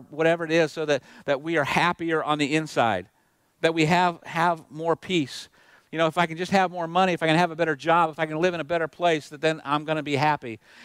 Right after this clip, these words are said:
And we hope that all these external things actually change something internally. And I truly believe what God wants to do is change the internal, which manifests itself on the external. That when we become new people, when we,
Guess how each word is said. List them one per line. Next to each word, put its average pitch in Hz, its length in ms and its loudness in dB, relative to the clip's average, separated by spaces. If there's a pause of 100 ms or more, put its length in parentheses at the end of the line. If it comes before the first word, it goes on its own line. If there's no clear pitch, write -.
And 143 100 -2
we 156 120 -6
hope 196 200 -2
that 165 120 -4
all 180 200 2
these 196 160 -2
external 185 480 -6
things 151 300 0
actually 160 240 0
change 170 340 -2
something 151 320 -4
internally. 131 640 -4 (1500)
And 147 80 2
I 143 60 4
truly 196 360 -2
believe 156 220 -2
what 139 120 -4
God 165 300 2
wants 151 260 -8
to 139 100 -10
do 135 460 -4 (480)
is 135 160 -8
change 160 400 -2
the 139 140 -8
internal, 104 720 -10 (1400)
which 131 220 -12
manifests 147 520 -2
itself 113 360 -4
on 110 100 -10
the 110 60 -12
external. 87 580 -12 (880)
That 151 140 0
when 147 100 -4
we 196 120 -2
become 208 360 0
new 185 140 -10
people, 175 380 -6
when 156 120 -4
we, 185 180 -4